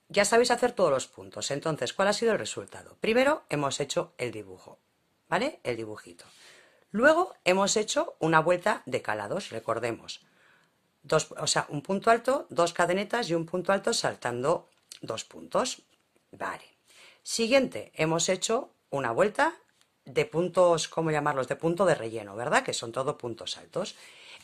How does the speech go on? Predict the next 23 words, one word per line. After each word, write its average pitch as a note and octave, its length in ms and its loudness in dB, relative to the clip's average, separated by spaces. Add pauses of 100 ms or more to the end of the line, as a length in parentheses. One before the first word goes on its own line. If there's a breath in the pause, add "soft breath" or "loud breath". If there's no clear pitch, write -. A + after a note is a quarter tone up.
En F3+ 280 6
mi E3 160 4
caso, G3+ 480 4
luego D3 320 2
que A#2+ 120 -6
he - 20 -6
hecho, A2 220 -10
he A2 60 -4
hecho A#2 260 -10
uno, C3 340 -4
dos, G#2+ 340 -8
tres, G#2+ 320 -10
cuatro, - 380 -8
cinco, A2+ 340 -14
seis, G2 340 -10
siete, G#2+ 460 -10
ocho, G#2 340 -14
nueve, F#2+ 320 -14
diez, G#2 260 -12 (440 loud breath)
once A#3+ 540 0
y E3 120 0
doce G3 300 2
vueltas F#3 560 2